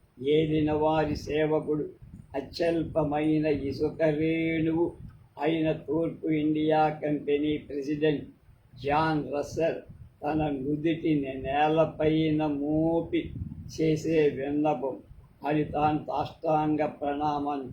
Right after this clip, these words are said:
చేయటం ఆ ఉత్తరంలో సూచించారు. ఆ రోజుల్లో ఇంగ్లీష్ వర్తక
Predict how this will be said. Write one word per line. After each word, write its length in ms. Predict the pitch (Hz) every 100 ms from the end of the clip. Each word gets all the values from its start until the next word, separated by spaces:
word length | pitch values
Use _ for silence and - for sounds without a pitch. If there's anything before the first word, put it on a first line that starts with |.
| 127
చేయటం 640 | 139 147 143 - 151 160 151 - - - 151
ఆ 140 | 143
ఉత్తరంలో 800 | 123 139 - 143 143 143 135 139
సూచించారు. 840 | 127 151 135 - - - - - - _ _ _ - -
ఆ 160 | 127 143
రోజుల్లో 720 | 143 147 156 151 147 156 156
ఇంగ్లీష్ 560 | 139 143 147 156 151 -
వర్తక 520 | 147 147 - 151 151